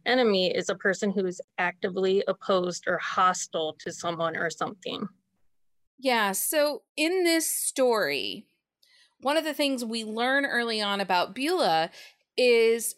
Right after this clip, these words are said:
Speaker 2: her father told her when she went to law school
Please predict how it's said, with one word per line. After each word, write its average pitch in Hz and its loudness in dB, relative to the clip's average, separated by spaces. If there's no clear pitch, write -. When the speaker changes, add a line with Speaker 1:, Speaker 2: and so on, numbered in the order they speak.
Speaker 2:
her 262 4
father 202 2
told 285 2
her 208 0
when 196 -2
she 196 -6
went 202 -2
to 220 -10
law 196 2
school 262 -2